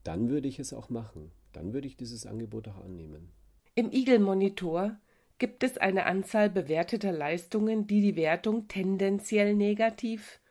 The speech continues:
Speaker 2: oder negativ erhalten haben, die also aus wissenschaftlicher Sicht nicht empfohlen werden können.
Speaker 1: Ich würde mir wünschen, dass gerade die Fachgesellschaften stärker darauf achten, dass Igel, die definitiv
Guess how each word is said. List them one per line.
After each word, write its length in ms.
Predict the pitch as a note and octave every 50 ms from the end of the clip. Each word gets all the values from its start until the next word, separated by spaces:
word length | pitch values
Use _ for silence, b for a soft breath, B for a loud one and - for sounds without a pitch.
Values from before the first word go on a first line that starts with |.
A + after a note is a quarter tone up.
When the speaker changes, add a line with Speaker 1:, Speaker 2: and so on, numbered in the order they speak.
| _ -
Speaker 2:
oder 260 | - A3+ A3+ A#3 A#3
negativ 680 | A#3+ A#3+ B3 C4+ C#4 G#3+ G#3+ F#3+ F#3+ - F#3 E3+ E3+ -
erhalten 560 | - D3+ D3 D#3+ D#3+ D#3 - - D#3 D3+ D3
haben, 420 | D3 C#3+ C#3 C3 C3+ C#3 C#3 C#3 _ _ _ -
die 200 | - A#3 - -
also 280 | - G#3+ G#3+ G#3+ G#3+ -
aus 240 | - D#3+ - - D#3
wissenschaftlicher 840 | F3 E3+ - G3+ G3+ - A3 G#3 G#3 - - G#3+ G#3 G#3 A3+ G#3+
Sicht 440 | G3 F#3 G#3+ G#3+ G#3 - - - - b b b b -
nicht 340 | A3+ A#3+ B3 B3 - -
empfohlen 580 | - F3 F3 - - - D#3 D3+ D3+ D#3 D#3 D3
werden 340 | D3 C#3+ C#3 C#3 C#3+ C#3+ C3+
können. 420 | - C#3+ C3+ C3 B2+ C3 C3 C3 _ _ _ _ _ _ - - - - - - D#2+ - -
Speaker 1:
Ich 240 | - C3+ E3 - -
würde 160 | E3+ F3 F3
mir 160 | E3+ D#3 C#3+
wünschen, 260 | D3 D3+ - - -
dass 120 | B2 A2 -
gerade 500 | - G2 - D#2+ D#2+ F#2+ B2+ D#3+ E3 D#3+
die 120 | - D3
Fachgesellschaften 1000 | - - C3 C3+ - - - F2+ - - D2+ D2+ - - F2+ F2+ - - - -
stärker 400 | - - - G#2 A#2+ - D#3+ C3+
darauf 280 | C3 B2 B2 A#2+ A2+
achten, 500 | - - A2 A2 - - - A#2 G#2 F#2+
dass 380 | E2 F2+ F2+ - - - - - b b b b b -
Igel, 380 | - A2+ B2+ C3+ D#3+ E3 D#3+ D#3
die 200 | - - A2 - - - - -
definitiv 840 | G#2+ A2+ - - C#3 B2+ B2+ B2+ - - A#2+ A2+ A2 - - -